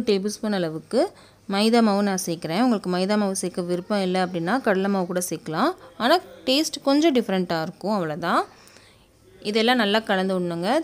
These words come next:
தண்ணி எதுவுமே சேர்க்கக்கூடாது, அது ரொம்ப முக்கியங்க. தண்ணி இல்லாம இதுல இருக்க ஈரப்பதத்துல நம்ம நல்லா கலந்து விடணும். நல்லா கலந்து விட வரும். நம்ம தயிரும் சேர்த்துருக்கோம் இல்லையா, அதனால நல்லா கலந்து விட வரும். லாஸ்ட்ல கொஞ்சம் கொத்தமல்லி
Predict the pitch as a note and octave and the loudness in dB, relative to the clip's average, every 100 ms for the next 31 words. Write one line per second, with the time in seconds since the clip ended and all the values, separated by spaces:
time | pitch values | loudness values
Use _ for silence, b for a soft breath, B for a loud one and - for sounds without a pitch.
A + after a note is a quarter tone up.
0 | A3 F#3 G#3+ A#3 G#3 G#3 A#3+ A#3+ F#3 F3+ | -2 0 2 2 2 0 0 -2 -4 -2
1 | E3+ E3 E3 F#3 G#3 G#3+ E3+ F3+ E3+ G3 | -2 0 -2 -2 -2 -2 -4 -6 -4 -4
2 | A#3+ F#3 F3+ A3+ A3 F#3 E3 E3 G#3+ C4+ | -2 -2 0 0 0 0 -4 -4 -2 0
3 | A3 G3+ G#3+ G#3 G3+ G3+ F#3 F3 A#3+ G#3+ | 2 0 0 -2 -2 -2 -4 -4 -4 -2
4 | E3+ F3 F3 E3+ E3 D#3+ D#3+ G#3 F#4+ - | -2 -4 -4 -6 -6 -8 -6 -2 -4 -6
5 | B B B B _ - - - G3+ G#3+ | B B B B _ -20 -20 -10 -2 0
6 | A3+ G3+ F#3+ F#3+ F3+ E3+ E3+ B3+ A3 F#3 | 0 0 -2 -2 -2 -2 -2 0 -2 -2
7 | F3+ G3 A3 F#3 E3 E3+ D#3 D3+ F3+ F#3+ | -2 -2 -4 -8 -10 -10 -10 -6 -4 -2
8 | F#3 E3+ F3 F3+ E3 E3 D#3 D3+ F3 D#4 | -4 -4 -6 -8 -10 -10 -10 -8 -4 -4
9 | G4+ _ _ - - B B B B B | -6 _ _ -20 -20 B B B B B
10 | G#3 A3 A#3 B3 A#3 G#3+ B3 G#3+ F#3 F#3 | -4 -2 0 -2 -2 -2 -2 -6 -4 -4
11 | F#3 | -4